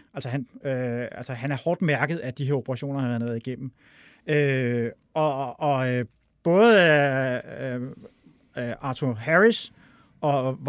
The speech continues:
Vice Air Marshal Cochrane, øh, har jo dikteret flyveforbud for ham, øh, efter han kommer hjem fra den her, øh, propagandaturné i U S A.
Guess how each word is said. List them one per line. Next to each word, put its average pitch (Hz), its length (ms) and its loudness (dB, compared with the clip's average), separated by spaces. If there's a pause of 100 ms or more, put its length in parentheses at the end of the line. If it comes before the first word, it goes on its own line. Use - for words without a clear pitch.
Vice 165 180 -2
Air 143 220 -4
Marshal 135 460 -4
Cochrane, 156 480 -4 (480)
øh, 131 400 -2
har 151 160 -2
jo 143 60 2
dikteret 156 460 -2
flyveforbud 147 680 -2
for 135 200 -2
ham, 143 220 -2 (280)
øh, 123 400 -2 (100)
efter 143 240 -4
han 135 120 -4
kommer 123 200 -2
hjem 127 160 -2
fra 135 100 -8
den 127 140 -4
her, 131 120 -2 (100)
øh, 120 160 -6 (100)
propagandaturné 123 880 -6
i 120 140 -2
U 110 140 -4
S 107 100 -8
A. 131 80 -6